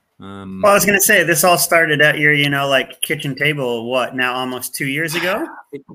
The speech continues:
Speaker 1: it did, it did. Um, who was there? Can anybody remember watching it? About two people.
Speaker 2: I watched it. You're in your old headset. You had your, like, Venetian
Speaker 1: <laughs>
Speaker 2: blinds behind you. Like, the lighting was terrible.
Speaker 1: Hang
Speaker 2: Um,
Speaker 1: on,
Speaker 2: it was
Speaker 1: hang
Speaker 2: great.
Speaker 1: on, hang on.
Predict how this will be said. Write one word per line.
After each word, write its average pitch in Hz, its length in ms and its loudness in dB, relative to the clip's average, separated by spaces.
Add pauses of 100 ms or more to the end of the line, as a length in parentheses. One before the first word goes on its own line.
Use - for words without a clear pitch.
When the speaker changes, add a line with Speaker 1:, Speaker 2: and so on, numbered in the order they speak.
Speaker 1:
it 185 260 -20
did, 196 340 -2
it 139 300 -12
did. 165 500 -2
Um, 139 520 -8 (120)
who 190 160 -4
was 185 160 -6
there? 160 220 -6
Can 165 160 -8
anybody 180 240 -8
remember 175 340 -8
watching 165 380 -10
it? 180 160 -16 (1080)
About 98 280 -14
two 92 160 -14
people. 85 300 -4
Speaker 2:
I 196 100 4
watched 135 400 -4
it. 180 320 -8 (220)
You're 202 180 2
in 208 80 2
your 202 160 0
old 196 180 -2
headset. 185 560 -2
You 175 120 -2
had 175 100 -4
your, 175 140 0
like, 170 240 -2
Venetian 160 420 -6
Speaker 1:
<laughs> - 0 -
Speaker 2:
blinds 156 560 -4
behind 156 420 -6
you. 156 180 -8
Like, 139 200 -4
the 147 80 -8
lighting 147 320 -6
was 131 160 -10
terrible. 143 720 -8 (380)
Speaker 1:
Hang - 160 -2
Speaker 2:
Um, - 100 -4
Speaker 1:
on, - 60 -10
Speaker 2:
it 156 40 -8
was - 100 -8
Speaker 1:
hang 101 80 -4
Speaker 2:
great. 247 240 -4
Speaker 1:
on, 87 100 -10
hang 78 80 -12
on. 69 140 -16